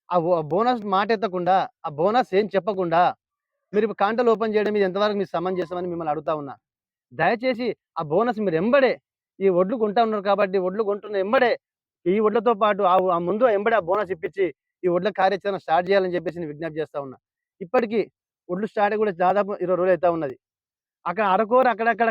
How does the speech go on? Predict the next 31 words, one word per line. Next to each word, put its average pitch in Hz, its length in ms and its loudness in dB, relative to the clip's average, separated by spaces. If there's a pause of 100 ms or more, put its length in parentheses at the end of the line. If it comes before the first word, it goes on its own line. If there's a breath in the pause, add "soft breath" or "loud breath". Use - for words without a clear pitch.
కాంటాలు 208 300 -2
ఇంకా 208 160 -2
ఓపెన్ 196 260 0
కాలే. 170 220 4 (680)
మా 180 140 4
మన్నపురంలో 208 420 0
ఇప్పటికీ 214 280 -2
కాంటా 196 260 0
ఓపెన్ 185 220 -2
కాలే, 175 180 2
నిన్న 190 200 -2
మొన్న 185 200 0
కాంటా 180 260 0
ఓపెన్ 170 220 -8
చేశారు, 156 260 -10 (400)
అక్కడ 165 200 -8
ఇంకా 190 220 0
కలెక్షన్ 175 300 -2
చేయట్లేదు. 165 400 0 (480)
నా 185 60 2 (100)
విజ్ఞప్తి 214 340 -4
ఏంటంటే, 208 300 -4 (560)
రైతులు 220 380 2 (300)
వాళ్ళ 196 180 2 (100)
వాళ్ళ 220 220 2
పొలాల 208 300 4
దగ్గర 214 260 -2
వడ్లు 185 200 0
ఆరబడతా 175 440 2
ఉన్నారు. 151 240 -4 (420)
ఆరబట్టిన 233 640 0